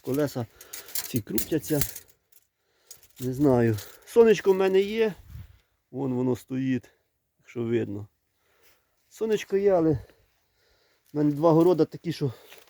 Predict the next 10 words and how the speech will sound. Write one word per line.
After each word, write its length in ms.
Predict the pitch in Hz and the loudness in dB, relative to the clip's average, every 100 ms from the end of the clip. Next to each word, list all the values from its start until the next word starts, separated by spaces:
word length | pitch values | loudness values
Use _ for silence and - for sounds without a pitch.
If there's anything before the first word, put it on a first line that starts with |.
| - | -2
коло 240 | 151 147 | 4 4
лісу, 340 | 165 190 - 143 | 2 -4 -6 -4
те 160 | 180 147 | 0 0
сонечко, 480 | 175 151 135 147 143 | 2 2 0 -2 -2
я 160 | 202 | 0
не 380 | 147 135 165 220 | 0 2 2 4
можу 300 | 180 131 117 | 2 0 0
ними 260 | 165 208 156 | 0 2 0
перевернути 680 | 170 156 160 165 202 - | 2 2 2 2 0 -2
по-людськи. 580 | 156 156 147 127 - 110 | -4 -2 0 -2 -4 -16